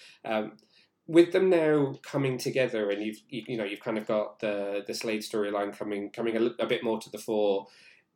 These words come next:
does it feel a little bit more difficult at this point to focus on the more emotional,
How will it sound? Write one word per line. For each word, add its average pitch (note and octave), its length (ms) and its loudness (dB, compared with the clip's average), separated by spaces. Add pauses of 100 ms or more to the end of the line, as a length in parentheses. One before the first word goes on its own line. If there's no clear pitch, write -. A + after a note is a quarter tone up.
(680)
does E3+ 120 0
it F3 120 6
feel F3 200 8
a F3 40 10
little E3+ 240 6
bit - 180 0
more D3+ 400 6
difficult F3 400 2
at C#3 120 0
this F3 140 -2
point F3 220 4
to E3+ 80 -8
focus D#3 440 0
on D3 180 2
the C#3+ 80 2
more D3 500 4
emotional, C#3 840 2